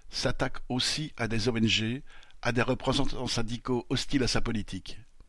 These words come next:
Il lance sa police contre les manifestations de sans-emploi des régions les plus pauvres, comme celle de Gafsa. Des sit-ins de chômeurs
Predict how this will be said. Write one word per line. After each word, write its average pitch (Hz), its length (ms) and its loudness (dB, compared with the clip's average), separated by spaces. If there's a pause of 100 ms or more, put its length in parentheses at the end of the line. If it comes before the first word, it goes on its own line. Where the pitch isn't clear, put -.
(420)
Il 117 200 2
lance 143 200 4
sa - 200 2
police 127 420 0
contre - 260 0
les 110 100 2
manifestations 120 640 4
de 113 80 0
sans-emploi 113 600 0
des 113 120 10
régions 110 260 4
les 104 100 8
plus 98 160 -2
pauvres, 113 400 -2 (280)
comme 101 140 2
celle 113 200 2
de 104 100 2
Gafsa. 98 480 -2 (840)
Des 113 100 0
sit-ins 143 360 4
de 127 120 4
chômeurs 120 540 4